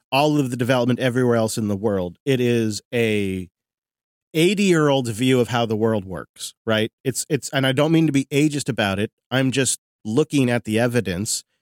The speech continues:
and I'm looking at the average age of the people that are involved in these decisions, and I'm coming to the conclusion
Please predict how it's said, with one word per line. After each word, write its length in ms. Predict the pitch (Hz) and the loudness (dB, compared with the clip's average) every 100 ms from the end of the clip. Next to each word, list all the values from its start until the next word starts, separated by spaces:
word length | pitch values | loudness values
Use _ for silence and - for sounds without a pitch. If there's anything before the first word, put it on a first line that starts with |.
| _ _ | _ _
and 100 | 113 | -4
I'm 100 | 110 | 0
looking 300 | 135 135 127 | -2 0 0
at 80 | 120 | 0
the 120 | 113 | 0
average 360 | 117 113 113 110 | 0 0 0 0
age 260 | 120 110 | 0 0
of 100 | 107 | -4
the 80 | 98 | -8
people 400 | - 135 - 110 | -4 -2 -2 -2
that 100 | 110 | -2
are 80 | 110 | -2
involved 360 | 98 120 117 | 0 0 0
in 100 | 113 | 0
these 160 | 104 104 | -2 -2
decisions, 600 | - - 160 123 101 113 | -4 0 0 0 -2 -4
and 100 | 131 | -2
I'm 140 | 120 | -2
coming 300 | 120 151 160 | 0 0 2
to 80 | 147 | 2
the 120 | 123 | 0
conclusion 920 | 120 117 104 - 175 202 156 95 85 | -2 -4 -6 -2 0 2 0 -2 -6